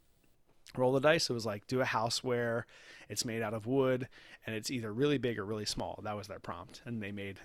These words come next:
they made, um, cutting boards. So they both made these, like, little mini kind of, you know, specific cutting boards for things out of wood, which is really cool. And it's fun, like, seeing them both in the way they work,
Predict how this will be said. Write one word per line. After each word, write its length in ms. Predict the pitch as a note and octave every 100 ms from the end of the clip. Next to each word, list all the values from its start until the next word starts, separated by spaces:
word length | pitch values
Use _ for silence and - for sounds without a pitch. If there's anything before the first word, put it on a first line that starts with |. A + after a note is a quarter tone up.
| -
they 80 | A2+
made, 260 | G#2 G2+
um, 300 | G2 F2+ G2 -
cutting 300 | - C3 A2
boards. 340 | G2 G2 F#2+ -
So 180 | - A2+
they 120 | G#2+
both 280 | G#2+ A2 -
made 160 | G2+
these, 200 | G#2 G#2
like, 180 | F#2+ -
little 240 | A#2 A2+
mini 380 | G#2+ A2 G#2+ G#2
kind 180 | - A#2
of, 180 | G2+ - - - - - - -
you 80 | A2
know, 180 | G2 A#2 -
specific 520 | - - - A2 G2
cutting 300 | - A2+ G#2
boards 280 | G2+ G2 -
for 240 | - G#2+
things 480 | G2+ A2 G2+ G#2 G#2
out 180 | - -
of 80 | -
wood, 200 | G#2 F#2
which 160 | G#2 -
is 120 | G2
really 160 | F#2 F2+
cool. 160 | - G2
And 80 | C3
it's 100 | -
fun, 200 | D3 C3+
like, 180 | A#2
seeing 280 | - C3+ A#2
them 120 | A2+ G2+
both 340 | A2 A2 -
in 120 | A2+ A2
the 60 |
way 240 | G2+ A#2 A#2
they 120 | G#2
work, 400 | G2+ G2 A2+ -